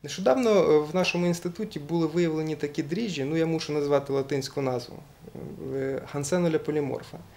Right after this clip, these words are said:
І ці дріжджі здатні, м, перетворювати до етанолу,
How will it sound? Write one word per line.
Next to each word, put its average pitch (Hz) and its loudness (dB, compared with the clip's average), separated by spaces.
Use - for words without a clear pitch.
І 139 -10
ці - -6
дріжджі 202 -2
здатні, 180 2
м, 147 -4
перетворювати 175 2
до 139 4
етанолу, 156 2